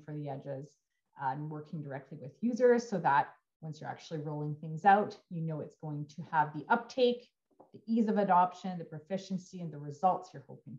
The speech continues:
for. Um, I saw some questions pop up in the Q and A. Please, uh, know that we have taken those down. Shireen is just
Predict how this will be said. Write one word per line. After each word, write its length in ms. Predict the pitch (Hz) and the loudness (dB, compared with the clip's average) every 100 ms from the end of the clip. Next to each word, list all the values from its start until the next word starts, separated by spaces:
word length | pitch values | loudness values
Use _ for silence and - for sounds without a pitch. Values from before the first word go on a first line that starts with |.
| - | -16
for. 360 | 135 123 120 - _ _ _ - | -10 -8 -8 -10 _ _ _ 4
Um, 520 | 190 185 190 190 190 | 8 10 8 6 2
I 140 | 208 208 | 0 0
saw 360 | - 240 240 | 2 4 4
some 340 | 240 - 214 196 | 2 0 -2 -2
questions 640 | _ 285 285 - 285 277 | _ 0 0 -4 -8 -4
pop 240 | - 233 247 | 0 2 2
up 160 | 233 | 2
in 60 | 220 | 0
the 80 | 202 | -2
Q 220 | - 220 | -4 -2
and 140 | 202 | 0
A. 340 | 208 208 208 208 _ _ | -2 -4 -4 -8 _ _
Please, 500 | 247 240 240 240 214 - _ _ - | -2 0 0 -2 -6 -12 _ _ 2
uh, 520 | 175 180 175 175 170 - - - | 6 8 8 8 6 2 -6 -8
know 340 | 185 208 233 254 | 0 4 6 6
that 240 | 202 175 | 4 4
we 60 | 160 | -2
have 240 | 160 - | -6 -8
taken 380 | - 226 220 202 | -4 0 0 0
those 200 | 180 156 | -2 -4
down. 580 | 175 170 185 233 262 269 _ _ _ _ | -2 0 2 0 -2 -8 _ _ _ _
Shireen 680 | 208 185 208 220 233 240 247 | -4 2 4 6 6 4 2
is 340 | 185 175 170 165 | 0 0 -2 0
just 600 | 196 175 180 - - | 6 6 4 -6 -20